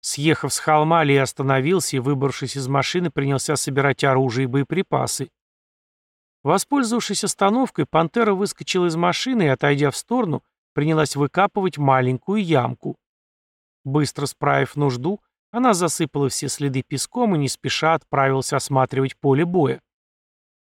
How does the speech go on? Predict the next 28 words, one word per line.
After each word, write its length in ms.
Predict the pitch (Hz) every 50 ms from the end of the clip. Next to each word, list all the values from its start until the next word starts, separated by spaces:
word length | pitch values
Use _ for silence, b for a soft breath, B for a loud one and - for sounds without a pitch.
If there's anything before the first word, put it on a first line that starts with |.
| _ _ _ _ _ _ _ _ _ _ _ _ _ -
Собрав 520 | - - 151 151 143 151 151 143 - -
оружие, 480 | 147 147 147 170 196 185 131 139 139 131
Ли 120 | 135 151 139
принялся 480 | - 143 143 143 143 131 - 151 143
сливать 460 | - - 143 143 139 139 139 127 - -
топливо 400 | - 156 151 - 156 156 147 151
из 100 | 135 135
мотоциклетных 800 | 135 - - 139 - - 139 - 143 143 135 - - 160 160 170
баков. 500 | 170 196 175 127 - - 131 - - _ _ _ _ _ _ _ _ _ _ _
В 40 | -
пустыне 460 | 180 196 - - - 277 269 240 208
оно 140 | 190 175 147
совсем 540 | - - 151 135 - - - 156 147 147 147
не 100 | 147 135
будет 380 | 123 127 131 127 123 135 -
лишним. 480 | 208 220 208 143 - - 139 139 - - _ _ _ _ _ _ _ _ _ _ _ _ _ _ _ _ _ _ -
Немного 360 | 160 196 226 262 247 208 220
подумав, 540 | - 233 240 233 214 285 262 247 214 - 185
он 120 | 175 170
решительно 440 | 175 175 - 220 233 - - 185 151
принялся 460 | - 156 151 156 156 139 - 160 139
собирать 420 | - - 147 135 143 143 135 120 -
все, 260 | - - 185 226 226
что 180 | - - 165
могло 280 | 139 135 123 127 139 139
пригодиться 600 | - - 139 131 135 139 131 117 120 - - 131
в 60 | 123 123
дороге. 480 | 147 170 185 160 127 107 95 - -